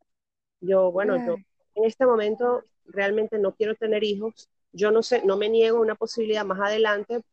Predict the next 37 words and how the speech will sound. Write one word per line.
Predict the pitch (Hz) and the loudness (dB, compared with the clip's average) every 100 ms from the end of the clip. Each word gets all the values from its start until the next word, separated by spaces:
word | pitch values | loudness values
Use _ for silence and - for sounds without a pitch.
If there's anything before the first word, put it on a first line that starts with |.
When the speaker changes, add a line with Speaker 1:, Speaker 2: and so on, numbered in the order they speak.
| _ | _
Speaker 1:
pero | 208 185 | -2 -2
si | - 180 | -2 -2
no | 170 | -2
los | 190 - | -2 0
tengo, | 233 240 285 | 0 0 -2
no | 220 202 190 | -2 -4 -4
pasa | - - - | -2 -4 -2
nada". | 226 196 170 139 - - 214 | 2 2 0 -4 -10 -14 -4
"No, | 220 226 247 302 381 381 | 2 4 4 6 4 2
pero | 285 254 | 0 0
¿cómo | 240 226 262 214 | 0 0 0 -2
tú | 302 | -6
Speaker 2:
Claro. | 302 | -4
Speaker 1:
vas | 311 | -4
a | - - _ _ _ - 220 | -6 -20 _ _ _ -4 0
aceptar | 240 | 2
eso?". | 302 302 - | 0 0 0
"No, | 208 220 220 247 294 320 | 0 2 4 6 6 4
no, | 294 277 294 | 2 0 0
no, | 285 247 262 | 0 2 2
no, | 262 247 294 | 2 0 0
y | 254 - | -4 0
te | 226 | 0
vas | 214 254 | 0 -2
a | |
quedar | 320 294 254 277 | -4 0 0 0
sola". | - - 254 330 247 180 | -6 0 2 2 0 -2
¿Y | 185 | -6
quién | - 180 170 | -12 -8 -8
dijo | 214 247 | -8 -12
que | - | -8
los | 190 175 180 | -6 -6 -12
hijos | 185 190 | -20 -14
son | 240 233 | -12 -8
para | 208 185 | -8 -8
que | 170 | -6
uno | 170 | -8